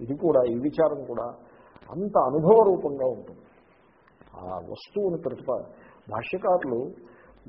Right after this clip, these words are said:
వస్తువు యొక్క లోతైన పరిశీలన లేని గ్రంథాన్ని అసలు నిర్మాణం చేయనే చేయరు, తార్కికులు చేస్తారు అటువంటి గ్రంథాలు. భాష్యకారులు అటువంటి గ్రంథాలు నిర్మాణం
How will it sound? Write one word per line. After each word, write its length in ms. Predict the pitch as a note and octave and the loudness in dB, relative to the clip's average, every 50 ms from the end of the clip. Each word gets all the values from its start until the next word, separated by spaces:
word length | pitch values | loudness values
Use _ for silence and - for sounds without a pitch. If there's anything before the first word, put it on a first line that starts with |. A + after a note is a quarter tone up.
| A2+ G#2+ A#2 | -6 -4 -4
వస్తువు 540 | C3+ - - - - - A3 G#3+ G#3 G3+ G3 | -4 -4 -8 -16 -14 -10 -8 -6 -4 -2 -2
యొక్క 280 | F3+ - F3+ - - E3+ E3 D#3 - - - - | -2 -2 -2 -2 0 2 2 2 0 -2 -4 -8
లోతైన 640 | C#3 B2+ B2 B2+ D3 D3+ - F3 F3+ F#3 F3+ F3 E3+ F3 | -10 -6 -2 -2 -2 4 6 8 8 8 8 4 4 4
పరిశీలన 640 | D#3 D3 D#3+ D#3 - - F3 E3+ E3+ D#3+ D#3 D#3 D3 | 2 0 0 -2 0 2 2 4 4 2 0 0 2
లేని 280 | D3 D3+ E3 F3 E3 D#3+ | 4 4 4 4 4 0
గ్రంథాన్ని 560 | C#3 B2+ B2 B2+ C3+ B2+ - E3 F#3 F3+ F3 | -2 -2 -2 -2 -4 -2 -2 -2 -2 0 -2
అసలు 220 | D3+ - D#3+ C#3+ | -4 -4 -4 -4
నిర్మాణం 460 | C3 A#2+ A#2+ A#2+ C3+ D3 D#3 D#3 D#3 D3+ | -4 -4 -4 -2 0 2 2 2 2 0
చేయనే 500 | C#3+ C3+ C3+ D3+ D#3 D#3+ D#3 C#3+ C3 B2+ | 0 -2 -2 -2 -2 -2 -4 -4 -6 -8
చేయరు, 160 | B2 A#2+ B2 B2+ - - - _ - - | -8 -10 -14 -20 -20 -20 -20 _ -14 -8
తార్కికులు 500 | G#2 A#2 B2+ - - - A3 F#3 G#3+ G3 | -8 -8 -8 -6 -4 -6 -4 -2 -4 2
చేస్తారు 420 | E3+ E3+ D#3 - - E3 D#3+ C3+ | 2 2 2 4 2 2 2 2
అటువంటి 440 | B2+ A#2+ C#3+ D3 C#3+ C#3 C3+ A#2 A#2 | 0 -2 -4 -6 -6 -6 -8 -6 -6
గ్రంథాలు. 360 | A#2 A#2 A#2+ - B2 B2 - - - - - - _ _ _ _ _ _ - - - _ - | -8 -8 -8 -12 -12 -14 -14 -16 -20 -20 -20 -20 _ _ _ _ _ _ -20 -20 -20 _ -20
భాష్యకారులు 480 | - - - D#3 D#3+ F3 E3+ D3 C#3+ | -18 -8 -6 -2 0 2 2 2 0
అటువంటి 320 | C3+ B2+ C#3+ C#3+ C#3 C#3 C3+ | 0 -2 -4 -8 -8 -10 -10
గ్రంథాలు 420 | A#2+ A2+ A2+ A2+ A2+ A#2+ B2+ B2+ | -10 -10 -10 -8 -6 -6 -6 -6
నిర్మాణం 400 | B2 B2 A#2+ A#2+ B2 B2+ B2+ A#2+ | -8 -12 -12 -14 -14 -14 -14 -16